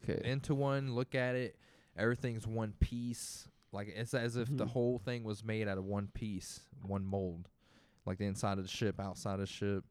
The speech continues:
Speaker 1: Yeah.
Speaker 2: Uh, but yeah, I believe him. Like, he came out and said all that, and the first to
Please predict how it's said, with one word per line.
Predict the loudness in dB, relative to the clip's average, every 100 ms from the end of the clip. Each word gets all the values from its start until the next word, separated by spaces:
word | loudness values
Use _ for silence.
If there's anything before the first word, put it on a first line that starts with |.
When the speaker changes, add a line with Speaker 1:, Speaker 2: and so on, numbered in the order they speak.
| -18 -4
Speaker 1:
Yeah. | 0 0 -2 -4
Speaker 2:
Uh, | 2 4 6 4 2 -2 -12 -2
but | 4
yeah, | 8 8 8
I | 6
believe | 6 6 6
him. | 4
Like, | 4 2
he | 0
came | 2 4
out | 4 2
and |
said | 4 6
all | 6 6
that, | 6 4
and | 2 2
the | 2 2 _ _ _
first | 4 8 8 6 4
to | 2